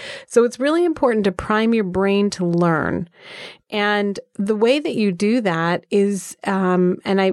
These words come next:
I've talked about this a little bit before, but I don't think I put it together in this way. You really have to clear your brain first before you sit it down and, and get it ready to <laughs> learn.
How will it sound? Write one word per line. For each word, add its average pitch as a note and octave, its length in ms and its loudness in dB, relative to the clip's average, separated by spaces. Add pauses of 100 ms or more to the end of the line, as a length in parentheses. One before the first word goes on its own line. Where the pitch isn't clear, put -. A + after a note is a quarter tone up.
I've F3 160 -2
talked B3+ 260 -2
about F3 220 0
this F3 180 0
a F#3+ 60 -4
little A3+ 320 0
bit G3+ 180 -2
before, F3 320 -2
but F#3 120 0
I G3+ 60 2
don't A3 200 0
think A3+ 120 -4
I F#3+ 60 4
put F#3 220 0
it F3 80 -2
together F#3 360 0
in E3+ 120 2
this E3 180 -4
way. F3 160 2
You F3 220 0
really A#3 340 2
have G#3+ 220 -4
to - 80 -6
clear B3 480 0
your G3 180 0
brain E3+ 400 0
first - 720 -2
before F#3 360 0
you F3+ 220 2
sit F3 260 -2
it F3+ 180 -2
down E3+ 320 0
and, D#3+ 240 -2
and E3 220 0
get E3+ 160 2
it - 100 -4
ready E3+ 240 0
to E3 80 0
<laughs> E3+ 140 0
learn. F#3 180 0